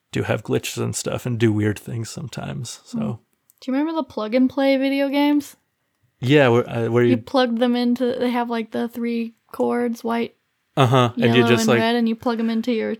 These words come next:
Speaker 1: Yeah, and it
Speaker 2: T V.
Speaker 1: came preloaded with a bunch of games and stuff. Or it
Speaker 2: Yeah, and
Speaker 1: was
Speaker 2: it had, like, a little stick.
Speaker 1: Mm-hmm.
Speaker 2: Yeah.
Speaker 1: <laughs>
Speaker 2: Well, I used
Speaker 1: I
Speaker 2: to
Speaker 1: don't
Speaker 2: have,
Speaker 1: think
Speaker 2: like, themed ones, like Spider-Man. It just had one Spider-Man game.
Speaker 1: <laughs>
Speaker 2: Or, like, Superman had one Superman game and a SpongeBob one, and then its no-, his nose was the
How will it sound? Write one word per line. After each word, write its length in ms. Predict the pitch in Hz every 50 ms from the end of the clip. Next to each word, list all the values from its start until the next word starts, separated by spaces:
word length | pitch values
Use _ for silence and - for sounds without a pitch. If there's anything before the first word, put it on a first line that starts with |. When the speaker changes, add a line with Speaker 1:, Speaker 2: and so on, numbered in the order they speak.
| _ -
Speaker 1:
Yeah, 260 | 131 131 123 113 113
and 100 | 110 110
it 40 | 110
Speaker 2:
T 80 | 110
V. 60 | 120 -
Speaker 1:
came 220 | 113 107 107 104
preloaded 600 | - - 127 117 107 104 104 104 104 110 107 104
with 180 | 110 110 104 110
a 60 | 113
bunch 260 | 104 110 104 101 -
of 100 | 120 107
games 540 | 107 110 104 107 117 127 135 135 - - - _ _ _
and 100 | 151 139
stuff. 240 | - - 135 131 -
Or 80 | - -
it 20 | -
Speaker 2:
Yeah, 60 | 392 330
and 40 | 269
Speaker 1:
was 100 | 247 247
Speaker 2:
it 40 | 269
had, 140 | 269 262 254
like, 120 | 262 247 240
a 20 |
little 160 | 233 226 233
stick. 480 | 226 - - 247 254 254 - - - _ -
Speaker 1:
Mm-hmm. 300 | 151 147 135 175 165 151 143 - _ _ _ 254
Speaker 2:
Yeah. 340 | 254 254 - 226 202 170 - - - -
Speaker 1:
<laughs> 160 | - - -
Speaker 2:
Well, 80 | 269
I 120 | 285 294 311
used 120 | 349 359
Speaker 1:
I 40 | -
Speaker 2:
to 20 | -
Speaker 1:
don't 40 | 359
Speaker 2:
have, 60 | 359
Speaker 1:
think 60 | 339 320
Speaker 2:
like, 200 | 302 247 - -
themed 320 | 285 285 302 302 285 262 240
ones, 280 | 233 226 220 214 190
like 180 | 220 202 196 -
Spider-Man. 680 | - - 233 233 240 240 247 240 240 240 240 240 233 226
It 40 | 214
just 160 | 233 240 -
had 160 | 247 220 220
one 200 | 220 220 220 226
Spider-Man 600 | 226 - - 214 220 220 220 214 214 214 214 214 214
game. 420 | 214 214 214 214 214 208 208 214 185 147 - - - -
Speaker 1:
<laughs> 220 | - - - -
Speaker 2:
Or, 140 | - 233 233
like, 220 | 226 220 214 214
Superman 560 | - - 254 233 247 240 233 233 233 226 226 233
had 160 | 233 214 208
one 200 | 226 226 220 226
Superman 400 | - 254 226 240 226 226 220 220
game 200 | 214 214 214 214
and 160 | 214 214 214 220
a 0 |
SpongeBob 600 | - - 226 220 220 226 220 - 220 214 214 202
one, 260 | 214 214 214 214 214
and 100 | 214 214 214
then 180 | 214 202 202
its 300 | - 220 220 220 - -
no-, 180 | 240 208 214 208
his 240 | 208 214 247 208 226
nose 420 | 233 208 208 208 220 233 240 220
was 260 | 226 226 226 226 -
the 260 | - 240 233 233 233